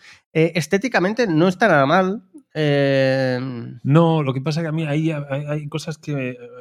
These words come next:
Speaker 2: me chirrían
Speaker 1: Sí.
Speaker 2: en el sentido que parece que la vestimenta tenga que tener una estética gay.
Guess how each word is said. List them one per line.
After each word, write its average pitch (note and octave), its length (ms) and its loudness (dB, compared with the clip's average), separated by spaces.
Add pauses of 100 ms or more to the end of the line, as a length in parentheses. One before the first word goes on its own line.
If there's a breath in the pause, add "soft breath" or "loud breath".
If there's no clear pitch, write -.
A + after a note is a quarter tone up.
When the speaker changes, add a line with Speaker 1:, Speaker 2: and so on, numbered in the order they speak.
(160)
Speaker 2:
me B2 100 -8
chirrían C#3 720 -4
Speaker 1:
Sí. D3 360 4
Speaker 2:
en C3 120 -6
el C3 80 -6
sentido C3+ 500 -2
que C3+ 320 0 (840)
parece C3+ 360 -2
que D3 220 2
la B2+ 140 2
vestimenta C3+ 640 -2
tenga C3+ 180 -6
que C3 80 -4
tener B2 140 -8
una B2+ 100 -6
estética A2+ 380 -8
gay. F#2+ 260 -12